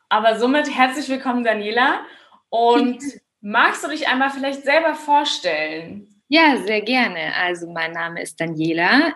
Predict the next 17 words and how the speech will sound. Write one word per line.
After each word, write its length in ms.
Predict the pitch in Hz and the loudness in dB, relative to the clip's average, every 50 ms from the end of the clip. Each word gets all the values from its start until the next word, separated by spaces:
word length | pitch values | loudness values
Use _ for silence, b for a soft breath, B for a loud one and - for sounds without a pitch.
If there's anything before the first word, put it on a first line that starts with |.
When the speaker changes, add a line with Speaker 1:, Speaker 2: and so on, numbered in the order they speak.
| - - | -4 -2
Speaker 2:
Ähm, 520 | 202 202 202 196 196 196 196 196 196 190 175 | -2 -2 0 -2 -6 -6 -6 -8 -8 -8 -6
wie 140 | - 190 185 | -4 -2 0
ihr 100 | 185 185 | 0 0
jetzt 220 | 175 170 170 - 240 | 0 -2 -2 0 0
mitbekommen 680 | 269 269 269 247 240 - - 233 220 226 226 220 214 214 | 0 0 0 -4 -4 -2 0 2 2 2 2 0 0 2
habt, 460 | 226 214 214 214 - - - - _ | 2 4 4 2 0 -4 -14 -4 _
bin 180 | - 196 190 | 0 0 0
ich 220 | 190 190 190 - - | -2 -4 -6 -4 -2
auch 360 | 185 180 180 185 190 196 - | 0 0 2 2 0 0 -2
Yogalehrerin, 1120 | 208 196 196 214 220 214 226 196 180 165 170 175 170 170 165 156 165 170 180 190 214 233 226 - | -2 0 2 2 4 4 4 2 2 2 0 -2 -2 -4 -4 -4 -4 -4 -4 -2 -2 -4 -4 -4
aber 360 | - 180 175 180 180 175 175 - | -6 -6 -4 -4 -4 -4 -6 -6
ich 160 | 175 - - | -8 -10 -12
unterrichte 520 | 185 - - 185 175 180 180 - - 240 | -12 -12 -8 -6 -6 -6 -6 -4 -2 0
nicht. 360 | 226 226 233 233 240 240 233 _ | 2 4 4 4 2 0 -4 _
Ich 160 | - - - | -12 -10 -10
habe 100 | 190 185 - | -10 -12 -12
das 240 | - 185 - - | -12 -14 -14 -16